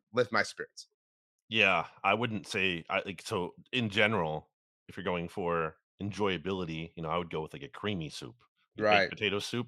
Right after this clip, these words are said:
Speaker 1: Good
Speaker 2: I don't
Speaker 1: call.
Speaker 2: think that's what you really want right now with the throat issue going on. I don't think the cream is really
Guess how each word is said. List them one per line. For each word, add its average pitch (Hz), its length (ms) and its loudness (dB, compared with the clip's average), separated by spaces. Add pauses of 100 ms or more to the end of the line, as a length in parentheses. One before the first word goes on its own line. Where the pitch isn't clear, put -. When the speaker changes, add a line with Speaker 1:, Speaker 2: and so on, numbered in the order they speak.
Speaker 1:
Good 101 100 4
Speaker 2:
I 107 60 10
don't 117 100 4
Speaker 1:
call. 101 120 4
Speaker 2:
think 110 260 0 (400)
that's - 200 0
what 104 140 -2
you 95 140 -6
really 90 320 -2
want 80 280 0
right 104 280 2
now 104 400 2 (500)
with - 100 -20
the 82 60 -8
throat 95 320 0
issue 120 320 -2
going 117 300 2
on. 120 180 4
I 107 60 4
don't 107 160 4
think 101 140 -4
the - 60 -12
cream 113 460 -4
is 104 140 -2
really 107 420 -2